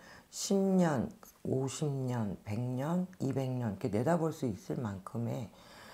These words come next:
어, 신공을 갖는다는 건 대단한 영광이기 때문에 눈꽃도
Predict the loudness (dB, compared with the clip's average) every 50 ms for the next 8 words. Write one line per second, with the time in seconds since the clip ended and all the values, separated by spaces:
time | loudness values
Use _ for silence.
0 | -18 -12 -6 -4 -2 -2 -2 -2 -4 -6 -6 -4 2 6 8 10 10 10 10 8
1 | 8 6 4 4 0 -2 -2 -2 -2 -2 0 0 0 0 0 0 0 -2 -2 -2
2 | -2 -4 -6 -8 -6 -4 -2 -2 0 0 0 0 0 0 0 0 0 0 -2 -2
3 | -2 -2 -2 -4 -4 -6 -6 -4 -4 -4 -2 -2 -2 -4 -6 -8 -10 -16 -20 -20
4 | -20 -20 -20 -20 -20 -20 -20 -8 -2 0 2 2 4 6 4 4 4 2 0 2
5 | 4 4 6 4 2